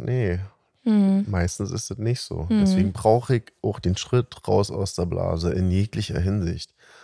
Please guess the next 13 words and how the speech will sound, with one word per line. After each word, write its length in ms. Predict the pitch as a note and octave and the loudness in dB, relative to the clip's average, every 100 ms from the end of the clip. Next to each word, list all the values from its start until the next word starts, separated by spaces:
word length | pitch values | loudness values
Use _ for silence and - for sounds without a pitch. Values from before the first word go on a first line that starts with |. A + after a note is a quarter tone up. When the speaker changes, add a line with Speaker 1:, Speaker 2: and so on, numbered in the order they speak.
| - - | -10 -2
Speaker 1:
Auch 220 | G#2 - | -2 0
wenn's 300 | F2 F2 - | 0 0 -4
hässlich 460 | - D#2+ D2 D2 - | -2 -2 -2 -8 -8
ist. 300 | - - - _ _ _ _ _ _ _ | -12 -14 -16 _ _ _ _ _ _ _
Und 160 | - B3 | -2 4
das 80 | A3 | 6
ist 300 | G#3 G3+ G3+ | 6 4 2
Speaker 2:
Mhm. 60 | - _ | -2 _
Speaker 1:
echt 380 | - E2+ - - | -4 -4 -6 -8
hässlich 320 | E2+ - - | -8 -6 -10
teilweise. 540 | - - - - - - _ | -10 -10 -10 -12 -14 -16 _
Speaker 2:
Mhm. 420 | A#3+ G#3+ G3 F#3+ A3 _ _ _ _ _ _ _ | 0 2 2 0 -4 _ _ _ _ _ _ _
Speaker 1:
Ja. 360 | E2 E2 C#2+ F#2 | -8 -6 -8 -14